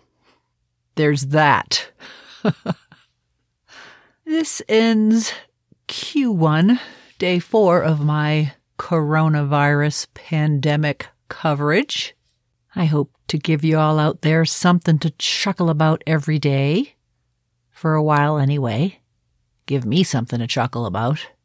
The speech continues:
And I would welcome any suggestions you might have for what I could talk to you about during this time of uncertainty in world closures.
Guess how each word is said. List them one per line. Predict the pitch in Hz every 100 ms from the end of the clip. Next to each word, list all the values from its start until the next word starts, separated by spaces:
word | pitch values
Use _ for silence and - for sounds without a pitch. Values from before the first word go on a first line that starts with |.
| _ _ _ _ _ _ _
And | 262 233 151
I | 147 147
would | 151 147 156
welcome | 185 170 156 151 151 147
any | 165 156 156
suggestions | - 147 - 151 - - 214 320 - -
you | 180 185 185
might | 175 170
have | 139 170 170 196 214
for | - 156 139
what | 156 151
I | 151
could | - 147 - _ -
talk | - - - -
to | -
you | 185 180
about | 175 185 254 - _ _
during | 165 156 160 160
this | 156 165 - - _ -
time | - 175 175 175
of | 165 -
uncertainty | 170 165 - 175 190 - 226 214
in | 170 160 160 _ _ - _ _
world | 190 196 196 185 -
closures. | - 202 202 220 262 330 -